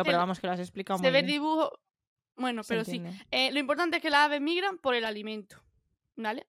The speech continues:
Speaker 2: Vale.
Speaker 1: Y claro, esta, esta, esta migración lo desencadena, como hemos dicho, el Sugungur. Las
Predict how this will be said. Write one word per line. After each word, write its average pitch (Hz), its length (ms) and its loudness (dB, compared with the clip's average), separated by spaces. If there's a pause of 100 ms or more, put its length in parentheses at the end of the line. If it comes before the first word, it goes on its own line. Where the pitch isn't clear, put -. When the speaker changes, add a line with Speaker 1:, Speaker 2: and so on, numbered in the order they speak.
Speaker 2:
Vale. 185 400 -10
Speaker 1:
Y 294 200 -2
claro, 247 340 0 (920)
esta, 254 300 0
esta, 269 640 0
esta 277 220 -2
migración 285 340 0
lo 349 80 -2
desencadena, 269 680 -4
como 247 140 -6
hemos 254 140 -6
dicho, 320 100 -4
el 285 100 -4
Sugungur. 254 460 -8
Las 247 340 4